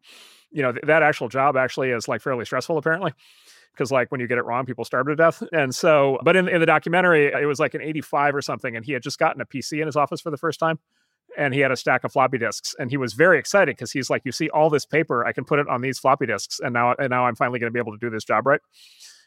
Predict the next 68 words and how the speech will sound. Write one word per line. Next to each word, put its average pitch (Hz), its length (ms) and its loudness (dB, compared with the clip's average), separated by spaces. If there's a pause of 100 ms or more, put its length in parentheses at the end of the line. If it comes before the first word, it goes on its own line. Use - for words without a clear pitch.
(120)
<laughs> - 40 -14
And 139 600 -2
so, - 540 -2 (240)
so 240 160 2
there's, 240 260 4
there's 220 200 4
this 208 180 0
long 226 260 2
running, 202 360 2
you 202 40 -4
know, 180 120 0
the 165 80 -4
dream. 185 320 0
And 175 80 -4
yeah, 220 120 2
you 160 120 0
might 180 160 0
say, 214 120 -2
"Yeah, 175 240 2
giant 151 320 0
A 151 140 0
I, 143 240 2
you 147 140 -4
know, 135 100 -4
giant 143 300 -2
L 135 180 -2
L 135 60 -2
M 135 100 -6
can 120 140 -14
do 160 120 -4
all 143 80 2
this." 120 220 -4
I 180 60 -4
mean, 165 120 0
the, 165 140 0
the 156 100 0
counter 180 260 4
argument, 180 420 2
the, 135 240 -8 (260)
Chris, 151 180 -4
to - 60 -16
your 151 80 -4
point, 123 220 -8
the 127 80 -4
Hayek 147 280 0
argument 120 320 -6
would 123 120 -14
be, 120 240 -12
you 160 60 -10
know, 131 100 -2
"No, 151 200 4
look, 131 200 2 (560)
even 220 240 4
if 180 120 2
a 160 40 -8
computer 170 400 2
can 151 120 -2
deal 143 220 2
with, 127 240 0
you 156 60 -6
know, 131 100 0
analyze 139 400 0
lots 127 180 0
of 120 60 -20
details, 131 560 0
y-, 170 200 -16
y-, 175 120 -20
the, 170 180 2